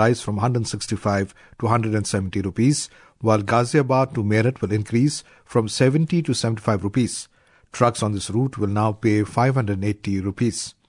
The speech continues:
In Myanmar, the death toll from last week's devastating earthquake has surpassed two thousand seven hundred. Myanmar's military leader Min Aung Hlaing announced in a televised address that the toll has reached two thousand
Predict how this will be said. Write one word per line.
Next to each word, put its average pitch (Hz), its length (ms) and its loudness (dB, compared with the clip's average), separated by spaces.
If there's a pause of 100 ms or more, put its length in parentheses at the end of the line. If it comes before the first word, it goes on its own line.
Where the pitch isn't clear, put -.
(880)
In 180 240 4
Myanmar, 180 460 2
the 160 80 -2
death 127 300 2
toll 143 360 4
from 117 160 -4
last 113 340 0
week's 117 260 -2
devastating 113 600 0
earthquake 104 460 -2
has 101 120 -4
surpassed 110 540 -2
two 151 120 0
thousand 104 480 -2
seven 98 260 -2
hundred. 110 320 -4 (520)
Myanmar's 110 480 0
military 101 300 -4
leader 113 340 0
Min 107 300 0 (280)
Aung 113 360 0 (220)
Hlaing 117 420 2 (380)
announced 151 320 2
in 151 100 0
a - 20 0
televised 123 640 2
address 107 400 -2
that 110 100 -8
the 104 80 -6 (140)
toll 139 260 2
has - 200 -4
reached 113 260 -2 (240)
two 170 140 0
thousand 135 420 0